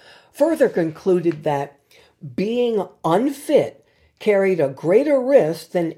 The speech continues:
any of the cardiac risk factors examined.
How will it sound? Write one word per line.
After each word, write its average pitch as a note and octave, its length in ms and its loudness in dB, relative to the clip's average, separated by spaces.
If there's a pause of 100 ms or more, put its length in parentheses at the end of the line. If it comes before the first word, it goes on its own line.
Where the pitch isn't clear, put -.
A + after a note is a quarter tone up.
any A3+ 300 4
of E3 160 -2
the E3 100 -2
cardiac G3 800 -2
risk A#3+ 260 4
factors D3+ 540 -6
examined. G#3+ 680 -4